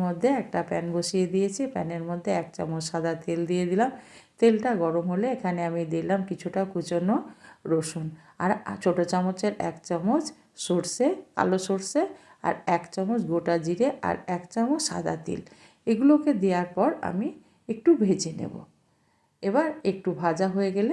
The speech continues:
আমি এখানে একটা মিডিয়াম সাইজের পেঁয়াজকে কুচিয়ে নিয়েছিলাম, সেটাকে দিয়ে দিলাম। এবার আমি সমস্ত উপকরণগুলোকে কিছুক্ষণের জন্য ভেজে নেব। পেঁয়াজটা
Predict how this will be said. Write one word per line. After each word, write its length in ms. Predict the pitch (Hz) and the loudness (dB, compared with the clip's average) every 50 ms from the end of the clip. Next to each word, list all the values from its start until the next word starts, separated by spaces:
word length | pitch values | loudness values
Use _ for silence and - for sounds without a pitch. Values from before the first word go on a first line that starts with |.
| 381 311 202 | 2 2 0
আমি 120 | 180 170 170 165 | 0 0 0 -2
এখানে 260 | 165 165 180 170 175 170 160 156 - _ - - 175 | -2 -4 -4 -4 -4 -4 -6 -8 -12 _ -10 -10 -10
একটা 200 | 160 - - 247 277 285 240 | -10 -6 -4 -2 0 2 2
মিডিয়াম 320 | 202 160 160 170 165 165 170 - | 2 0 0 -2 -2 -2 -2 -2
সাইজের 360 | - 175 170 165 160 170 170 175 - | 0 0 0 2 0 0 -2 0 0
পেঁয়াজকে 380 | 170 170 170 165 - - 180 170 175 | 0 0 0 -2 -2 -4 -6 -4 -2
কুচিয়ে 360 | 185 170 175 - 185 175 175 175 175 | -4 -4 -4 -2 -2 0 0 0 0
নিয়েছিলাম, 440 | 180 175 175 - - 214 262 339 339 - - - - - _ _ - | 0 0 0 0 0 0 0 0 0 -4 -12 -20 -20 -20 _ _ -4
সেটাকে 380 | - 196 - - - - - - - - | -2 -2 -2 -2 -4 -6 -6 -8 -8 -6
দিয়ে 140 | - 82 - - | -6 -6 -8 -8
দিলাম। 220 | - - - - - - _ _ _ _ - | -10 -10 -12 -12 -14 -20 _ _ _ _ -2
এবার 240 | 180 190 202 330 392 320 208 185 | 2 4 4 4 4 4 2 2
আমি 180 | 180 196 294 427 - - - _ _ _ _ _ _ _ _ _ _ _ - | 2 2 0 0 -4 -8 -16 _ _ _ _ _ _ _ _ _ _ _ -14
সমস্ত 500 | - - 190 175 175 170 175 175 - - 269 311 440 - - - _ _ _ _ _ _ _ _ - | -8 -6 -4 -4 -4 -4 -4 -6 -2 2 2 2 2 0 -4 -14 _ _ _ _ _ _ _ _ -4
উপকরণগুলোকে 920 | 170 170 170 175 170 156 175 175 175 175 175 175 175 190 196 208 208 330 359 - | -4 0 2 2 2 4 4 4 4 4 2 0 2 2 2 4 2 0 0 0
কিছুক্ষণের 540 | - 196 196 - 180 170 180 175 175 175 170 156 | -2 -2 -2 -2 -2 -2 -2 -2 -2 -2 -2 -2
জন্য 160 | 180 180 208 302 381 - 208 | -2 0 0 0 0 2 4
ভেজে 260 | 208 190 151 165 175 156 - | 4 4 4 2 -2 -2 -4
নেব। 140 | - 160 - - - - _ _ _ _ _ _ _ _ _ _ _ _ _ _ _ _ _ _ _ _ _ _ _ _ _ _ | -6 -8 -10 -14 -16 -18 _ _ _ _ _ _ _ _ _ _ _ _ _ _ _ _ _ _ _ _ _ _ _ _ _ _
পেঁয়াজটা 380 | - 220 220 220 220 - - | 0 0 2 2 0 0 0